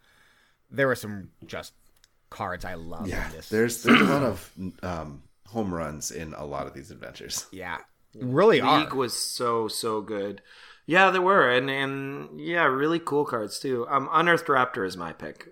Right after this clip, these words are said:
Speaker 3: Um, I, we've talked about it too much on the podcast lately, but, uh, Death Rattle Rogue, uh,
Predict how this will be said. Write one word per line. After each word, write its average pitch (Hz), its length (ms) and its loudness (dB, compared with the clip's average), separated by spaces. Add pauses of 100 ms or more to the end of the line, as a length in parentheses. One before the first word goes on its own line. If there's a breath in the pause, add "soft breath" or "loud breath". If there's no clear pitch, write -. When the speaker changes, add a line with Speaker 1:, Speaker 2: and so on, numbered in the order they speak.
Speaker 3:
Um, 90 760 -8
I, 104 300 -8
we've 135 240 -4
talked 107 220 2
about 90 140 -6
it 85 80 -8
too 85 100 -10
much 82 200 -10
on 80 60 -12
the 80 60 -14
podcast 76 440 -10
lately, 71 280 -10
but, 78 320 -10
uh, 82 320 -12 (500 loud breath)
Death 127 280 6
Rattle 113 240 2
Rogue, 92 540 -4 (140)
uh, 78 580 -10